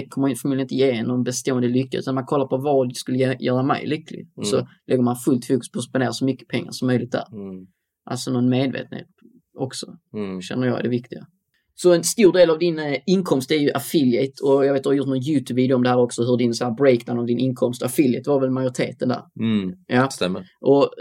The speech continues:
Speaker 1: hur fungerar det rent konkret? För det, jag tycker också det är anledningen till att jag lyfter det, för det är ett väldigt bra sätt att kunna tjäna lite p-,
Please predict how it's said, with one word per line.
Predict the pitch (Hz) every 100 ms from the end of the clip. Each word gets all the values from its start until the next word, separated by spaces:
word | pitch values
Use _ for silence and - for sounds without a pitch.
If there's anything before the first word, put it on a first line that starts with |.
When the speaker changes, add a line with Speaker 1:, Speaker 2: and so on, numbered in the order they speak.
| - -
Speaker 1:
hur | 220
fungerar | 220 202 202 139 147
det | 139
rent | 139 127
konkret? | 131 123 139 127
För | -
det, | 143 151
jag | 104 151
tycker | -
också | - -
det | 147
är | 139 - -
anledningen | 151 160 139 131
till | 127
att | 135
jag |
lyfter | 147 143
det, | 135
för | 131
det | 135
är |
ett | 135
väldigt | 143 143
bra | -
sätt | 127 - -
att | 123
kunna | - 151
tjäna | 160 160
lite |
p-, | 160